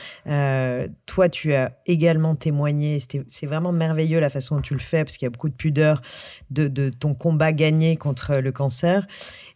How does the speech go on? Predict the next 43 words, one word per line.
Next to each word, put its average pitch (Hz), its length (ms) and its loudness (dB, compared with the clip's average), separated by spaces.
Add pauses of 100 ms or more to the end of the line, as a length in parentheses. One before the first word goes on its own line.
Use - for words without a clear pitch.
Est-ce 170 280 0
que 214 400 2 (180)
vous, 160 400 0
en 180 140 2
tant 156 160 0
que - 160 -6
médecin, 180 560 0
la 190 160 2
religion, 160 680 2
la 160 160 2
foi, 175 400 0
les 165 140 2
croyances 160 400 0
spirituelles 160 640 0
vous 143 320 2
aident 214 260 2 (160)
à 156 160 0
vous, 139 300 0
à 92 100 0
supporter 180 720 -2
tout 185 220 -12
ça ? 180 260 -4 (600)
À 147 60 0
supporter 160 480 0
ce 175 80 -2
qu'on 175 140 -2
peut 160 100 -2
qualifier 151 400 0
d'insupportable, 160 720 0
parce 139 200 0
que 170 120 -2
surtout 165 320 -4
quand 151 260 -2
soudainement 165 540 -2
t'es 151 140 -8
face - 320 -8
à - 20 -10
une, 120 160 -10 (500)
une 131 160 -6
vague 165 380 0
massive 156 720 -2
de, 143 140 -6
de, 131 280 -4